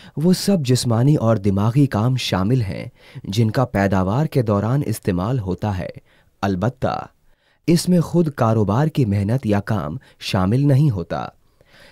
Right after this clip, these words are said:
सरमाए में अशिया और खिदमात की पैदावार में काम आने वाले तमाम आलात, मशीनरी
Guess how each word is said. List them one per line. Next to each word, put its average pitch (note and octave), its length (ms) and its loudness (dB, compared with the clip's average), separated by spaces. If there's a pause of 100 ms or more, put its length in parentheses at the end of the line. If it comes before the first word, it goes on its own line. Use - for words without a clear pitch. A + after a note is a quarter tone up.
सरमाए A#2+ 640 0
में E3 160 0 (100)
अशिया A#2+ 340 0
और A#2+ 340 -2
खिदमात G2 520 -4
की C#3 160 -2
पैदावार F#2+ 600 0
में A2+ 260 0
काम C3+ 320 -2
आने G2+ 260 -2
वाले G2+ 400 -2 (360)
तमाम C3 460 2
आलात, E2+ 540 -4 (320)
मशीनरी G2+ 680 0